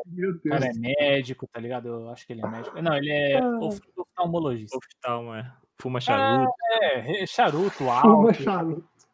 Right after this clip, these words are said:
Speaker 2: ombro largo, tá ligado? É
Speaker 1: Ai,
Speaker 2: que ele
Speaker 1: meu
Speaker 2: é
Speaker 1: Deus, o estereótipo
Speaker 2: um homem,
Speaker 1: gênero.
Speaker 2: um homem. Tipo,
Speaker 1: Ah,
Speaker 2: a gente
Speaker 1: muito
Speaker 2: aqui, a gente é garoto. O Richard é um homem.
Speaker 3: É isso. É, várias citações de falas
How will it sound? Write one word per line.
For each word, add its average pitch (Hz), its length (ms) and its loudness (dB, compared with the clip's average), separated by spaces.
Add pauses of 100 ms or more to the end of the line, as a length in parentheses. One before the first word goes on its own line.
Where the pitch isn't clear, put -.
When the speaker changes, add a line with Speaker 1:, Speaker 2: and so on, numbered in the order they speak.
Speaker 2:
ombro 156 280 2
largo, 139 440 6
tá 131 140 -2
ligado? 139 480 -2
É 262 140 -4
Speaker 1:
Ai, 359 160 -2
Speaker 2:
que 339 80 2
ele 269 100 4
Speaker 1:
meu 226 220 8
Speaker 2:
é 175 40 -2
Speaker 1:
Deus, 185 360 0
o 185 100 0
estereótipo 185 560 8
Speaker 2:
um 120 60 2
homem, 160 120 4
Speaker 1:
gênero. 165 320 -10 (140)
Speaker 2:
um 160 120 -10
homem. 214 280 -2 (600)
Tipo, 175 140 0
Speaker 1:
Ah, 185 40 6
Speaker 2:
a 170 60 4
gente 180 300 -2
Speaker 1:
muito 143 60 -8 (100)
Speaker 2:
aqui, 220 80 -6
a - 40 -20
gente 240 140 -10
é 247 160 -2
garoto. 143 340 -4
O 123 40 -8
Richard 185 300 -4
é 214 40 -2
um 185 140 0
homem. 110 380 -4 (800)
Speaker 3:
É 240 140 6
isso. - 180 0 (960)
É, 135 480 2
várias 196 280 2
citações 175 540 0
de 139 840 -2 (640)
falas 156 760 0